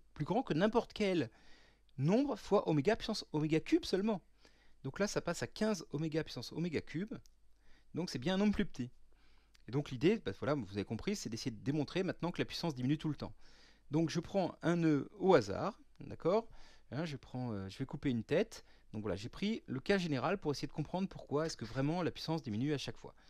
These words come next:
Parce que là, on dit, bah, ça se voit bien sur l'exemple, mais il faut essayer de faire une preuve. Donc imaginons que j'ai un nœud là-haut qui se termine par des têtes. J'ai mis, euh, K, K têtes ici, là.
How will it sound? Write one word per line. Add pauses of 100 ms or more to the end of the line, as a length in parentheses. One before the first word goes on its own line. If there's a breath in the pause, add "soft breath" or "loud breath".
(340 soft breath)
Parce
que
là,
on
dit,
bah,
ça
se
voit
bien
sur
l'exemple,
mais (220)
il
faut
essayer
de
faire
une
preuve. (580 loud breath)
Donc
imaginons
que
j'ai
un
nœud
là-haut
qui
se
termine
par
des
têtes.
J'ai
mis,
euh,
K,
K
têtes
ici,
là.